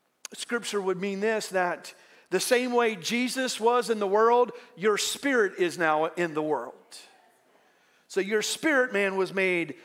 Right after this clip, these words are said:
brand new. So whatever was true of Jesus is true of, of your spirit.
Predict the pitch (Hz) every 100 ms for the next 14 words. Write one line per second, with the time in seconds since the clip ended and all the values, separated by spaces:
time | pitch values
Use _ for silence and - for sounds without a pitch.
0 | - _ 156 196 185 190 190 160 190 175
1 | 165 214 247 - 226 233 226 196 180 -
2 | 247 208 151 226 254 247 285 - - -
3 | 180 - - 247 226 208 175 - 180 175
4 | 151 175 170 160 - - - 208 170 123
5 | -